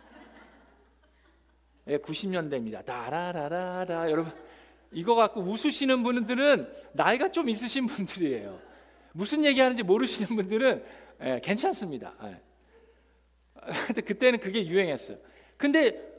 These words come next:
떨고 있더라고요. 근데 이걸 가지고 들어가니까요, 거기서 질문하는 사람들이 아무런 질문을 안 해요. 지-, 요즘에는 뭐 글로벌 엔트리라고요. 그냥 가갖고 카메라에 제 얼굴만 대면은 그냥 통과합니다. 뭐 질문 같은 거 없어요.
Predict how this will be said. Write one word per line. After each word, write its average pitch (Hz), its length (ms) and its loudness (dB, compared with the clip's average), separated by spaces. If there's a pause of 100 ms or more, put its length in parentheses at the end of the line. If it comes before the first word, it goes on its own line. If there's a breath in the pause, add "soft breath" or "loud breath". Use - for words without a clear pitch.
(280)
떨고 339 360 6
있더라고요. 202 580 4
근데 294 260 4
이걸 208 320 2
가지고 214 300 0
들어가니까요, 202 680 2
거기서 208 340 2
질문하는 220 540 0
사람들이 185 680 -2 (440 loud breath)
아무런 220 460 0
질문을 180 440 -4
안 110 180 -4
해요. 90 200 -18 (600)
지-, 196 320 -10
요즘에는 226 540 0
뭐 240 160 -2
글로벌 214 440 4
엔트리라고요. 180 760 0 (240 loud breath)
그냥 214 180 2
가갖고 180 320 0
카메라에 262 440 2
제 226 120 0
얼굴만 214 520 4
대면은 190 320 0
그냥 208 300 0
통과합니다. 170 540 0
뭐 147 220 -4
질문 214 340 -2
같은 208 240 0
거 - 80 -2
없어요. - 400 -10